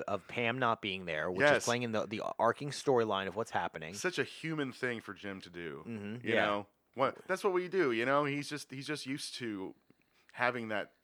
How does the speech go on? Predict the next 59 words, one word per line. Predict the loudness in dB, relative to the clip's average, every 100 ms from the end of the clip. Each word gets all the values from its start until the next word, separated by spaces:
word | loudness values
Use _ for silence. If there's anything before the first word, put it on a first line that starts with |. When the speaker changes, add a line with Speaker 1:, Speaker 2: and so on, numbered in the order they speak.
| -6
Speaker 2:
having | -4 -4 -2
that | -2 -4 -6
vision | -8 -6 -8 -8
there. | -6 -6 -8 -14 0
That | 4
Speaker 1:
The |
Speaker 2:
is | 6
Pam. |
Speaker 1:
routines | 6 4 2 2
that | 2
get | 4 4 4
us | 0
through | -2 -2
stuff, | -2 -2 0 -2 -4
you | -2
know, | 0
whether | 2 2
or |
Speaker 2:
That's | 2
Speaker 1:
not | 2
Speaker 2:
right. | 0
Speaker 1:
with | -2 -6 -4
getting | 0 0
up | -2 -4
to |
go | -6
get | -4
a | -6
snack | -4 -2 0 0
in | -4 -6
the |
break | 0 0 0 -4
room | -6 -6
or, | -4 -2
Speaker 2:
Right. | 0 -2 -4
Speaker 1:
or | -4 -4
using | -8 -10 -4 -4 -2
the | 2
bathroom | 8 8 8 2 -4
at |
the | -6
same | -4 -4 -2
time | -2 -2
every | -4 -2
day, | 0 0 -2
you | -4
know. | 2
Speaker 2:
Right. | 4 4 0
Speaker 1:
These | 0
are | 0
things | -2 -4
that | -2
happen | -2 -2 -4
in | -4
office | -6 -6 -4
settings. | -2 -2
So | -6
for | -4 -6
P-, | -6